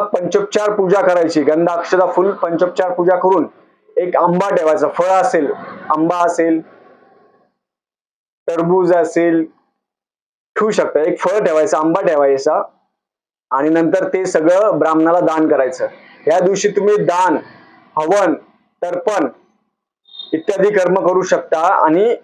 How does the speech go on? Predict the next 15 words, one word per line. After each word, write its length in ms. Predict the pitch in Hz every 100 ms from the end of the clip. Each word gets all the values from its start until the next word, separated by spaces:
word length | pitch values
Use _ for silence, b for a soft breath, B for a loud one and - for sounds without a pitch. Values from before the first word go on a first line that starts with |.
| _ _ _ -
पितरांचे 560 | 170 208 196 196 220 208
ऋण 260 | 190 220 214 - - - -
फेरण्याचा 560 | 160 165 170 175 175 196
हा 180 | 175 165
दिवस 340 | 151 143 143
आहे. 180 | 113 - - -
या 100 | 151
दिवशी 300 | 160 175 175
गंगा 300 | 160 165 180
स्नान 320 | 180 180 175
पण 180 | 170 180
तुम्ही 280 | 175 175 185
जास्त 260 | 180 170 180
करू 240 | 170 165
शकता. 320 | - - -